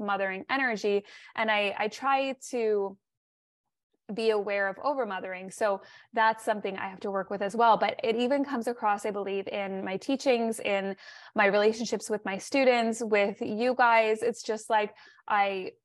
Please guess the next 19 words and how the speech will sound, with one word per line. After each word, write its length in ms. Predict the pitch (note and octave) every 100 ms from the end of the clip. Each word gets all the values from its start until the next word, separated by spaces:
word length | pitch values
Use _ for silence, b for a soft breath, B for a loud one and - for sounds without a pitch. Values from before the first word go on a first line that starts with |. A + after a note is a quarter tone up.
| _
want 400 | A3 G#3 A3+ A3
to 100 | -
nourish 380 | A3 G#3+ A3+ A3+
you 220 | A3 F#3+
as 220 | F#3 G3+ G#3
much 300 | G3 F#3+ -
as 180 | G#3 G3
I 100 | F#3+
can 520 | - C4+ A3+ G#3+ -
because 500 | G#3+ G3 - G3+ G3
that 240 | A3 G3+ G#3+
nourishment 800 | G#3 G#3 G#3 - G#3 G3 A#3 - B B
wasn't 520 | G#3+ A3 G#3+ G#3+ G3+
given 280 | G3+ F#3 F3+
to 140 | - G3+
me, 200 | G3 G#3+
right? 300 | G3 G3+ -
And 160 | G3+
so 320 | - G#3 G3